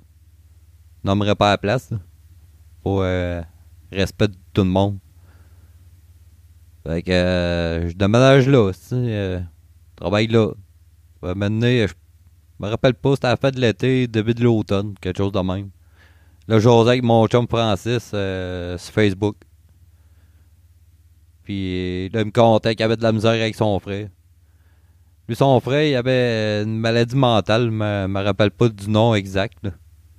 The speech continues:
Puis, euh, il chicanait avec, c'était chicané avec. Dans le fond, Francis, il,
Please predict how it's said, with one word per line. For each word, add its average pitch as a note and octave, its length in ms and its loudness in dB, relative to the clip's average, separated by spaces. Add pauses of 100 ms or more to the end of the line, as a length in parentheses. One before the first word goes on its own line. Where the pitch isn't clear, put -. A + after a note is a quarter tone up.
(1500)
Puis, F2+ 180 -6
euh, E2+ 560 -6
il F2 100 -14
chicanait A2+ 420 0
avec, A2+ 380 2 (100)
c'était - 260 -2
chicané B2+ 340 0
avec. A#2 300 0 (300)
Dans A2 80 -2
le A2+ 60 0
fond, D3 160 2
Francis, C#3 480 0
il, C#3+ 140 0